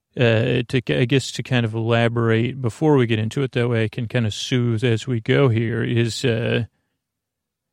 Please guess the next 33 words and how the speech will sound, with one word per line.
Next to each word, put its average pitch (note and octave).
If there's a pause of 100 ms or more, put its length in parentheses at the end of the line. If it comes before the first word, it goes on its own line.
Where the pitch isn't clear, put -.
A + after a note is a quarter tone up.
(260)
that B2
there's B2+
an B2
idea A#2+
that, A#2
uh, A#2+ (1300)
like, B2+
"Oh, D3+
one, C3
things C3+
would C3+
have A2+
been A#2
better A2+
if G#2
I B2
had A2+
better A#2
clothes," B2+
which, C#3+
uh, B2 (1040)
maybe F3+
the, C#3
the C3+
way C3
to C3
look B2+
at A#2+
it C3
now B2+
as C3
a A#2
neutral B2+